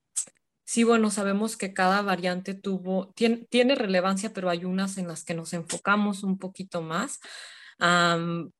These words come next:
en, en, en un resumen, las que han estado circulando en Canadá son principalmente cuatro.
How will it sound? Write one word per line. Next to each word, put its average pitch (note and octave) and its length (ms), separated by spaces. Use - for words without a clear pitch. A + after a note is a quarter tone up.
en, F#3 320
en, F#3 400
en G#3 140
un A#3 100
resumen, A#3 400
las F#3+ 220
que F#3 140
han G3+ 200
estado G#3+ 340
circulando G3 680
en G#3+ 80
Canadá G3+ 460
son F3+ 220
principalmente F#3 760
cuatro. - 440